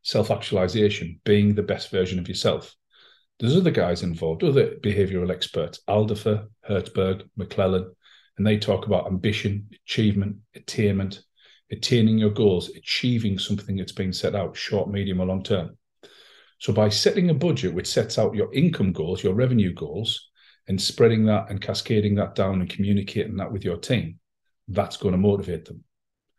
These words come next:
What also a budget does is it sort of pulls back the purse strings a little bit and says, "We will not spend more than X amount per calendar month on marketing. We won't spend it on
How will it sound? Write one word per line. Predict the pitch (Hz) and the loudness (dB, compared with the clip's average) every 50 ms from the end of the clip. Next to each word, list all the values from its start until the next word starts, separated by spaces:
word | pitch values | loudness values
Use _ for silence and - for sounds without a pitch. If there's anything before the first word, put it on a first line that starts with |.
| _ _ _ _ _ _ - | _ _ _ _ _ _ 0
What | 110 113 | 2 4
also | 147 196 196 - - 120 101 | 6 6 4 6 6 4 4
a | |
budget | 92 - 95 - - 92 - | 4 2 -2 -2 -2 -6 -6
does | - 82 80 87 90 | -4 -6 -6 -4 -4
is | 92 95 - - - - | -4 -4 -6 -10 -10 -10
it | - - | -8 -6
sort | - - - - - | 0 0 0 0 0
of | - | -4
pulls | - - 120 117 113 | 0 2 2 2 2
back | - - 110 - - | 0 -2 -6 -6 -8
the | - 104 | -10 -6
purse | - - 135 135 - | 2 4 4 4 4
strings | - - 104 95 92 - 98 | 2 0 0 -2 -2 -2 -2
a | |
little | 90 92 87 87 90 | -2 -2 -2 -2 -2
bit | - | -6
and | - 107 | -8 -8
says, | - - 107 95 95 | -6 -2 -2 0 2
"We | 107 110 104 | 2 2 4
will | 104 104 | 6 6
not | 107 107 110 | 4 4 2
spend | - - 107 104 101 | -2 -2 0 2 4
more | 101 101 98 95 | 4 2 2 0
than | 92 92 92 107 107 110 - _ _ _ _ _ - | -2 -2 -4 -4 -4 -6 -14 _ _ _ _ _ -6
X | 113 107 - - 107 | -6 -4 -2 0 2
amount | 104 98 101 101 - | 2 2 2 0 -4
per | - - 104 95 | -2 -2 -2 0
calendar | - - 104 101 101 101 98 | 0 0 0 0 2 0 0
month | 92 90 95 95 - - _ _ - - | 0 0 -2 -4 -8 -14 _ _ -4 -4
on | 95 90 87 101 104 - _ _ _ _ _ _ _ _ _ _ _ _ _ _ _ _ _ _ _ - - _ _ _ _ _ _ - - | -2 -2 -2 -4 -6 -10 _ _ _ _ _ _ _ _ _ _ _ _ _ _ _ _ _ _ _ -20 -20 _ _ _ _ _ _ -14 -6
marketing. | - 139 147 139 131 - 90 80 80 - _ _ - | -2 2 2 2 2 0 -4 -6 -6 -8 _ _ -6
We | - 98 | -4 -4
won't | 95 98 98 92 | -2 -2 -4 -4
spend | - - 92 87 90 | -4 -4 -2 -2 -2
it | 92 - | -2 -2
on | 92 90 90 92 - | -2 -4 -4 -4 -6